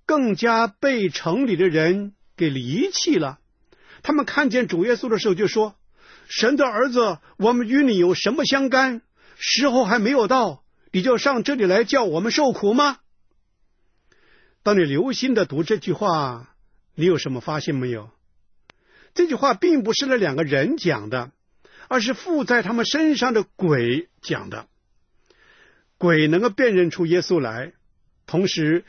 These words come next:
也知道耶稣是谁呀。鬼问耶稣是否在那里指定的时间还没有到的时候就要来折磨他们呢？看来他们也知道自己的最终的命运啦，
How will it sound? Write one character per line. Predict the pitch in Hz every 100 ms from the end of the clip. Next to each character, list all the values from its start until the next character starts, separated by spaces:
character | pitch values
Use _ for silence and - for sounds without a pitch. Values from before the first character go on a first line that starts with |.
| -
也 | - 156
知 | 139 302 330
道 | 240
耶 | 175 208
稣 | 214 226 208
是 | - 185
谁 | - 113 104
呀。 | 139 120 95 - _ _ _ _ _ _ _ _ _ _
鬼 | 156 143
问 | 175 208
耶 | 170 214
稣 | 185 202 208
是 | - 220
否 | 139
在 | 127 202
那 | 214 240
里 | 160
指 | 139 156 131 135 147
定 | 277 254
的 | 185
时 | - 165
间 | 165 202 202 - -
还 | - 220
没 | 247
有 | 220
到 | 196 269 254
的 | 196
时 | 170 175 208
候 | 240 226 185 -
就 | - 277
要 | 269 262
来 | 190 208
折 | - - 151 262
磨 | 254
他 | 196 226
们 | 220 220
呢？ | 262 262 240 _ _ _ _ _ _ _ _ _ _ -
看 | - 156
来 | 131 127 143 151 - _
他 | - 196
们 |
也 | 147
知 | 113 175 185
道 | 165
自 | - 202 156
己 | 139
的 | 117
最 | 123 208 156
终 | 123 156
的 | 147
命 | 147 139
运 | 139 135
啦， | 131 123 101 101